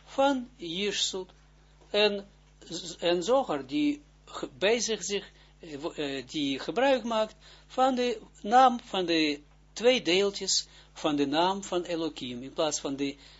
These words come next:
vijf sferot spreken van die Keter Chochma, Bina, Zeer en Pin, Malchut. Hij spreekt van Mi.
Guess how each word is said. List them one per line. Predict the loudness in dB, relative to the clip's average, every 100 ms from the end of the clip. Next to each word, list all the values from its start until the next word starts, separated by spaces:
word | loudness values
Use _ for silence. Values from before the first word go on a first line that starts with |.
| -20
vijf | 4 4 6
sferot | 2 2 2 2 0
spreken | -4 -2 -2 -2
van | -4 -4
die | -4 -4
Keter | 0 2 2
Chochma, | -2 -2 -2 -2
Bina, | -2 -2 -2 -4
Zeer | -4 -6
en | -6
Pin, | -10 -10
Malchut. | -10 -8
Hij | -6
spreekt | -6 -2 -2 -2
van | -6 0
Mi. | 2 0